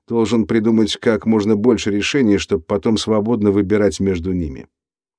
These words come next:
Это ведет к формированию черт, которые мы находим интеллектуальными в людях, умение решать сложные задачи, поиску новизны и, опять-таки, креативности.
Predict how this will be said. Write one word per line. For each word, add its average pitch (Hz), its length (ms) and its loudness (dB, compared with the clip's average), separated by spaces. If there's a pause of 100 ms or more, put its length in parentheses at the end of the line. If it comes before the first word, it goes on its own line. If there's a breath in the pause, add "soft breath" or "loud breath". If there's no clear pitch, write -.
(180)
Это 120 180 -4
ведет 120 300 4
к - 80 -20
формированию 117 640 4
черт, 135 420 0 (380 soft breath)
которые 110 360 0
мы 117 100 6
находим 110 640 2
интеллектуальными 107 960 2
в 101 180 -4
людях, 113 520 -2 (280 soft breath)
умение 107 440 4
решать 104 340 0
сложные 90 460 0
задачи, 85 640 0
поиску 101 440 -2
новизны 87 540 0
и, 98 40 4
опять-таки, 95 540 -2
креативности. 92 880 -2